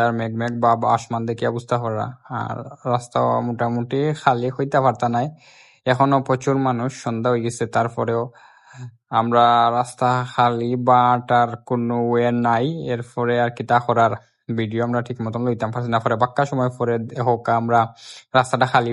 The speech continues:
পাইছি, আর ওই সুযোগে আমি রাস্তার মাঝখানে দিয়ে আটিয়া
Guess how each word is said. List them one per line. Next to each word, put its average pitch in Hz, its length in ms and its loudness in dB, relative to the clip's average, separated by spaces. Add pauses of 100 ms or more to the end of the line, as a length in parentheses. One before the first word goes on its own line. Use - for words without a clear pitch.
পাইছি, 123 280 2 (100)
আর 120 60 6 (180)
ওই 139 80 4 (100)
সুযোগে 123 420 2 (640)
আমি 123 220 2 (460)
রাস্তার 123 320 4
মাঝখানে 113 420 0
দিয়ে 123 180 4
আটিয়া 117 340 0